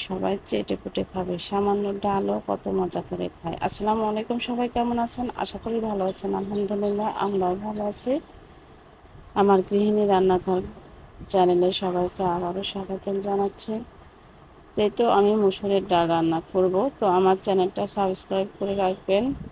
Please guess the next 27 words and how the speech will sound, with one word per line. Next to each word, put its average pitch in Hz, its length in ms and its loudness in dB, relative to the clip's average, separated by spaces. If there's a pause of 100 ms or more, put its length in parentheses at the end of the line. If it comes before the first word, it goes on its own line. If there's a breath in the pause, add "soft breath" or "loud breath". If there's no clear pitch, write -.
(380)
রিকোয়েস্ট 190 460 0
রইল 180 200 0 (160)
সবার 185 280 -4 (100)
কাছে। 196 300 -2 (1600)
তো 226 60 6 (160)
তেল 240 220 6
দিয়েছি 240 360 4
আমি 240 120 0 (100)
প্যানের 214 300 4 (100)
মধ্যে, 202 320 0 (220)
তারপরে 185 440 2 (120)
দিয়েছি 185 340 0 (120)
আমি 196 180 4 (280)
পেঁয়াজ, 180 360 4 (480)
আজ-, 175 280 0 (300)
আর 170 260 6
রসুন 185 440 2
কুচি। 208 360 -2 (920)
তো - 80 0 (140)
পেঁয়াজ 233 300 6 (180)
আর 196 100 4 (100)
রসুন 190 300 0 (100)
কুচি 226 340 -4 (160)
একটু - 220 -6 (140)
বেশি 185 280 -2
করে 196 160 0 (100)
দিলাম, 208 280 4